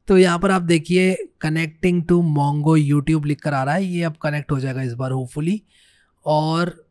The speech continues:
इसको कनेक्ट हो जाना चाहिए यार, काफ़ी टाइम ले रहा है कनेक्ट होने में।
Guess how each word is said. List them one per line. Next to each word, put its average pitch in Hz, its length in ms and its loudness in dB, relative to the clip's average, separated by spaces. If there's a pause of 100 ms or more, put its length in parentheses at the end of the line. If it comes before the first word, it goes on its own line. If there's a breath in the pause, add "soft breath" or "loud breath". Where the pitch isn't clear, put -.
(180)
इसको 165 220 -10
कनेक्ट 160 260 -4
हो 147 80 -2
जाना 131 200 -6
चाहिए 127 260 -10
यार, 117 160 -10
काफ़ी 147 260 -6
टाइम 185 200 -4
ले 156 60 -2
रहा 143 80 -6
है 139 60 -6
कनेक्ट 139 280 -8
होने 131 140 -8
में। 170 180 -8